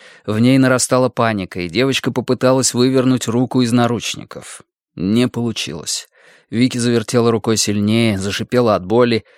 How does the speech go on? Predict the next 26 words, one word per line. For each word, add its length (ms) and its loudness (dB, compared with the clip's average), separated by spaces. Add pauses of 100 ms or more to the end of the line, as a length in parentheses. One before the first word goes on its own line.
(260)
Металл 340 0
немного 420 4
соскользнул, 720 2
но 140 0
рука 260 0
застряла. 760 -4 (520)
Вики 320 -2
засопела, 880 0
откинулась 560 2
на 80 4
сиденье, 720 2 (100)
уперлась 680 0
одной 300 2
ногой 360 2
в 60 -6
руль, 300 2
другой 460 2
прижала 420 0
браслет 480 0
наручников 760 0
и 120 -2
изо 360 -2
всех 280 0
сил 260 0
рванула 500 0
руку. 380 -8